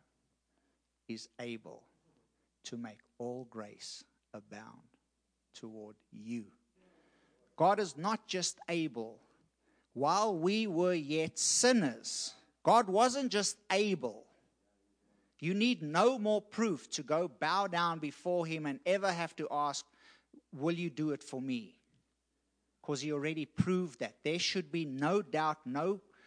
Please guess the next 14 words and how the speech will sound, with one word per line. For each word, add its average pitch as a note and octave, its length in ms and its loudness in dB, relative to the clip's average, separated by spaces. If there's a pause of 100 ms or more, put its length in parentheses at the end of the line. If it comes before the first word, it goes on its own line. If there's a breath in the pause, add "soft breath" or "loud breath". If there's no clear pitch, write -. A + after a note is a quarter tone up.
(720 soft breath)
argument, F3+ 680 2
nothing F#3+ 540 0
about D3 400 2
his E3 440 0
willingness F3+ 1120 4 (320)
to F3+ 140 0
do F#3+ 240 2
whatever G#3 560 2
you G3 180 0
need, F3+ 400 -2
want, F3 300 -4
desire D3+ 500 0
for E3+ 400 -2
you. A#2 320 -8